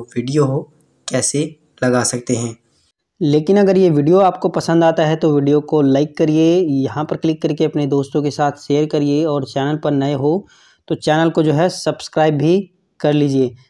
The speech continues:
सब्सक्राइब करने के बाद यहाँ पर एक घंटी आएगा, इसको दबा के all पे ज़रूर से प्रेस करिए ताकि आगे आने वाली वीडियो आप सबसे पहले देख पाएँ। तो सबसे पहले आप अपने WhatsApp को ओपन करिए।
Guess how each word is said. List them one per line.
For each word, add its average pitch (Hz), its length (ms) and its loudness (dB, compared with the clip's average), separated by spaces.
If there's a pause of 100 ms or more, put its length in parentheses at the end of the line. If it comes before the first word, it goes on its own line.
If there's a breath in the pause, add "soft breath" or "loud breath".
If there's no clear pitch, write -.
(120)
सब्सक्राइब 175 500 0
करने 196 240 2
के 180 60 2
बाद 170 240 2
यहाँ 147 240 0
पर 165 140 0
एक 160 140 0
घंटी 131 340 0
आएगा, 151 280 2
इसको 147 280 -4
दबा 139 300 0
के 151 140 -2
all 143 280 0
पे 151 100 2
ज़रूर 135 300 -2
से 156 120 -4
प्रेस 151 240 -4
करिए 147 360 0 (420 soft breath)
ताकि 147 300 -2
आगे 143 220 0
आने 147 120 0
वाली 143 160 0
वीडियो 139 420 0 (120)
आप 135 240 -2
सबसे - 360 -8
पहले 135 320 -2
देख 131 260 -4 (100)
पाएँ। 131 200 -6 (320)
तो 139 80 -12
सबसे 135 400 -4
पहले 180 200 2
आप 175 180 2
अपने 165 300 0
WhatsApp 127 500 -2
को 151 200 2
ओपन 143 240 0
करिए। 143 460 -2